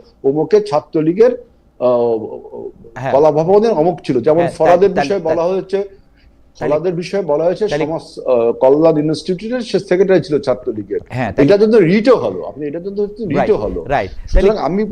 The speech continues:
Speaker 1: আমি বলছি তারা একটা কৌশল অবলম্বন করেছে।
Speaker 2: মানে
Speaker 1: আপনি
Speaker 2: আ-,
Speaker 1: জানেন যে কোনো
Speaker 2: মানে, মানে
Speaker 1: কৌশলই
Speaker 2: আমি, আমি, আমি, আমি যদি এখন ছাত্রলীগের কমিটিতে থাকছে বলে স-, আহ,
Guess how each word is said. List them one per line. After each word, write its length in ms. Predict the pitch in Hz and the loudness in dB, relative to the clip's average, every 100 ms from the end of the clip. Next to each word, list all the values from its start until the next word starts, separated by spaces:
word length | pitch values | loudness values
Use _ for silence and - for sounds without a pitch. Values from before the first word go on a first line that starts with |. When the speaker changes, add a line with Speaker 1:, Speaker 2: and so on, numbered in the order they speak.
| - - | -8 -6
Speaker 1:
আমি 240 | 117 180 | -4 -2
বলছি 300 | 185 196 226 | -2 -2 -2
তারা 220 | 175 165 | -2 -2
একটা 180 | 185 220 | -2 -4
কৌশল 480 | 220 185 214 233 214 | -2 -2 0 0 0
অবলম্বন 460 | 156 151 135 131 110 | 0 -4 -8 -12 -14
করেছে। 220 | 120 - 135 | -16 -12 -4
Speaker 2:
মানে 280 | 139 131 - | -2 -2 -6
Speaker 1:
আপনি 240 | - - 190 | -14 -14 -8
Speaker 2:
আ-, 100 | 123 | -4
Speaker 1:
জানেন 280 | 147 190 190 | -4 -4 -2
যে 100 | 190 | -4
কোনো 440 | - 151 170 202 | -2 0 0 2
Speaker 2:
মানে, 180 | 156 156 | 2 2
মানে 40 | |
Speaker 1:
কৌশলই 380 | 170 - 214 220 | 2 2 2 2
Speaker 2:
আমি, 220 | 143 143 - | 2 0 0
আমি, 180 | 139 147 | -2 -2
আমি, 200 | 143 165 | -2 0
আমি 260 | 143 156 | -2 -2
যদি 260 | 165 180 196 | -4 -2 0
এখন 340 | 185 180 202 | 0 -2 -6
ছাত্রলীগের 720 | 180 160 - 170 175 165 185 | -6 -10 -6 -4 -4 -2 -4
কমিটিতে 580 | - - 139 147 147 151 - - - | -6 -6 -4 -4 -8 -8 -10 -16 -12
থাকছে 920 | - 127 - - _ - - 190 185 | -4 -4 -4 -20 _ -18 -8 -2 -2
বলে 440 | 160 165 165 196 214 | -2 -4 -4 -4 -4
স-, 280 | - - _ - | -10 -20 _ -12
আহ, 280 | 107 113 - | -8 -6 -8